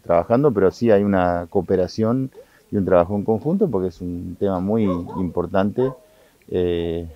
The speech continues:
el cuidado de las mascotas, su, su, su, su mejor calidad de vida, digamos, y eso sí es responsabilidad del municipio. Y bueno, <laughs> la verdad que este es el primer operativo que se hace en este barrio, que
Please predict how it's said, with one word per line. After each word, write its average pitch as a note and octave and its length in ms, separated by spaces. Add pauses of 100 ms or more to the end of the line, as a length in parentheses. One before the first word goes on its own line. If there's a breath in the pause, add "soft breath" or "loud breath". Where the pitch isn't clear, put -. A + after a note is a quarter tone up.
(140)
el D2 140
cuidado G2 400
de F#2+ 40
las F2+ 120
mascotas, A#2 600
su, E2+ 400 (220)
su, F2+ 140 (160)
su, E2+ 400 (680 soft breath)
su - 140
mejor G#2 320
calidad F#2+ 420
de G2 120
vida, G2+ 280
digamos, F#2+ 380 (480 soft breath)
y G2+ 80
eso G2+ 220
sí F#2+ 180
es F#2 80
responsabilidad F2+ 520
del F2 60
municipio. E2+ 460 (140)
Y C#3+ 80
bueno, C3+ 400 (180 loud breath)
<laughs> - 100
la F#2+ 220
verdad G2 240
que A2 80
este G#2+ 160
es B2 60
el G#2+ 100
primer F#2+ 280
operativo G2 460
que F#2+ 120
se G2 80
hace F#2 160
en F#2+ 100
este F#2+ 160
barrio, F#2 300
que E2+ 220